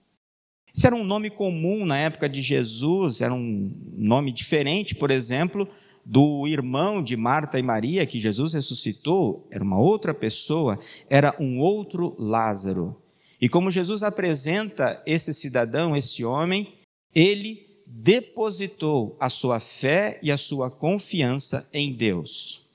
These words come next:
Como é que a gente sabe disso? Pelo desfecho da história, porque no final ele estava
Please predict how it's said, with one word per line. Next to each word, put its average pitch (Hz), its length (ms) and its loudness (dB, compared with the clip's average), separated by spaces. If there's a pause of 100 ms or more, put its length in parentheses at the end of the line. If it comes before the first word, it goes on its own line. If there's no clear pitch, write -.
(560)
Como 294 160 -10
é - 20 -4
que 320 100 2
a - 20 4
gente 208 240 0
sabe 147 320 0
disso? 107 600 -2 (680)
Pelo 143 180 4
desfecho 175 500 0
da 143 120 -2
história, 107 640 -2 (540)
porque 117 240 0
no 139 120 0
final 151 880 -4
ele 139 180 2
estava 127 720 0